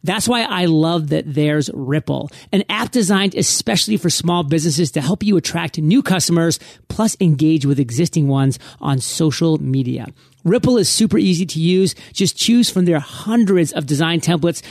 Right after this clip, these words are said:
to start creating your next professional looking image or video in minutes.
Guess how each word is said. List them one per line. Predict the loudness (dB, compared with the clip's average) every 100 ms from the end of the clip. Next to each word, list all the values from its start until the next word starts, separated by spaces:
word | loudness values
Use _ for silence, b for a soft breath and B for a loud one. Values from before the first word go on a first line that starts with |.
| B
to | -2
start | 0 0 0
creating | 0 0 2 2
your | 2
next | 2 0 -4 -6
professional | -6 -4 -4 -4 0 0
looking | 0 -2
image | 0 2 2 0
or | -2
video | 0 0 2 2 0
in | 0 2 2 2
minutes. | 0 -2 -8